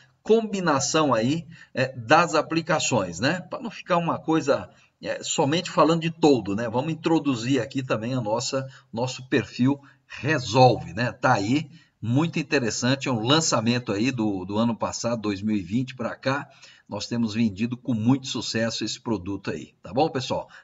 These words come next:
Mas, lembrando, pode ser na parede, uma calha, que vai ficar igual a calha, a parte de baixo, a calha em cima não vai funcionar como calha, né? E a parte de baixo sim como calha, né? Então tá aí. Valeu, pessoal, vamos lá, vamos dar sequência aí falando sobre a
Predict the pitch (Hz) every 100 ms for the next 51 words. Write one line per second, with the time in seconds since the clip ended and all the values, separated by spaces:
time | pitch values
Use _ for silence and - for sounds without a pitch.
0 | - 113 135 - - 131 190 131 101 82
1 | - - 147 165 - 123 110 107 117 110
2 | 135 202 311 - _ _ _ - 117 123
3 | 180 165 180 175 - _ _ _ - 131
4 | - 98 104 - 113 110 107 139 127 -
5 | 110 104 - 92 104 101 160 156 180 -
6 | - 120 117 117 - 120 110 131 147 117
7 | 110 120 107 107 104 101 135 143 165 170
8 | 302 - _ - _ 104 127 185 - -
9 | - - 151 160 151 131 147 - - 139
10 | 165 156 - - 67 65 123 107 185 190
11 | - 143 87 - _ _ - - _ -
12 | 117 170 156 127 90 82 147 135 - -
13 | 131 147 131 143 127 131 123 120 127 110
14 | 113 127 - 131 131 117